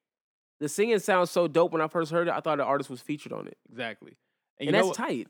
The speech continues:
Speaker 2: And supposedly, supposedly, we're
Speaker 1: Uh-oh.
Speaker 2: still supposed to be getting a Chance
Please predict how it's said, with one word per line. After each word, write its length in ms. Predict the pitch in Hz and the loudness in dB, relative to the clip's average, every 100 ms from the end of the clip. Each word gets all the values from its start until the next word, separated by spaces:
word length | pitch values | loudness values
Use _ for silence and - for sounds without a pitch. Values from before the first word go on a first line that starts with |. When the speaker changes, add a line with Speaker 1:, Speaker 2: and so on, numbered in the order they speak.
| _ | _
Speaker 2:
And 320 | - 156 151 - | -6 -2 -2 -4
supposedly, 640 | 147 151 185 190 131 107 | -4 2 2 2 -2 -6
supposedly, 680 | - 107 120 139 - - 123 _ _ | -8 -8 -6 -6 -10 -20 -20 _ _
we're 100 | - | -6
Speaker 1:
Uh-oh. 100 | - | -2
Speaker 2:
still 160 | - 147 | 2 0
supposed 240 | 143 135 - | 0 -6 -6
to 40 | |
be 100 | 120 | -12
getting 360 | 113 120 113 104 | -8 -8 -8 -10
a 80 | |
Chance 480 | 104 - 127 110 - | -12 -10 -8 -10 -16